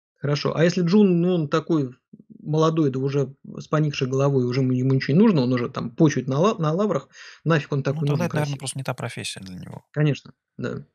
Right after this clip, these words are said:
Speaker 2: Хотя я, я видел мидлов, которые, э, чувак юзал майку, по-моему, версии пять назад, и на
Speaker 1: Мгм.
Speaker 2: вопрос, почему, он такой: «Да я как-то к ней привык». Ну, ш-, ну, ну, <laughs> не знаю. <laughs>
Speaker 1: <laughs>
Speaker 2: Я,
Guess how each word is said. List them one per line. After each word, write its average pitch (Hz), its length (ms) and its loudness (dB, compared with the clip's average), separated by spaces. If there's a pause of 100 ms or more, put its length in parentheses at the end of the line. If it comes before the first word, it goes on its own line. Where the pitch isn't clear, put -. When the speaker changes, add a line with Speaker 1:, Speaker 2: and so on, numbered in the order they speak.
(140)
Speaker 2:
Хотя 170 280 0
я, 160 180 2
я 156 200 -2
видел 156 420 -4
мидлов, 139 420 0
которые, 117 720 -4 (480)
э, 107 240 -16
чувак 135 320 -2
юзал 110 520 -8 (100)
майку, 127 420 -4
по-моему, 113 420 -6
версии 117 360 -2
пять 123 280 -6
назад, 127 460 -2 (600)
и - 100 -8
на 117 60 6
Speaker 1:
Мгм. - 20 8
Speaker 2:
вопрос, 214 200 6
почему, 143 520 -2
он 120 120 -4
такой: 113 260 -6
«Да 127 180 -4
я 185 140 -2
как-то - 240 -10
к - 80 -14
ней 131 140 -4
привык». 110 560 -8 (1080)
Ну, 67 200 -14
ш-, - 200 -10
ну, 113 180 -14
ну, 127 400 -16 (100)
<laughs> - 840 -10
не 123 240 -12
знаю. 110 300 0
<laughs> - 420 0
Speaker 1:
<laughs> 160 160 -2
Speaker 2:
Я, 139 140 -2